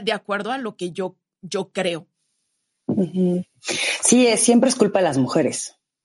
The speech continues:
Speaker 2: Toda la narrativa patriarcal es, es nuestra culpa. En vez de decir, "No, vamos a educar a los hombres para que no violen, para que no abusen, para que respeten a las mujeres", es,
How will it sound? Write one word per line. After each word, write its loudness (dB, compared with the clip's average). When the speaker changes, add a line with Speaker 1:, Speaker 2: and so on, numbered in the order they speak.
Speaker 2:
Toda 4
la 2
narrativa 4
patriarcal 0
es, 0
es 0
nuestra -4
culpa. -4
En 2
vez 2
de 2
decir, 2
"No, -2
vamos 0
a 2
educar 0
a 0
los -2
hombres -2
para -2
que -2
no 0
violen, 0
para -4
que -4
no 0
abusen, 0
para -4
que -2
respeten 0
a 0
las 0
mujeres", 0
es, -2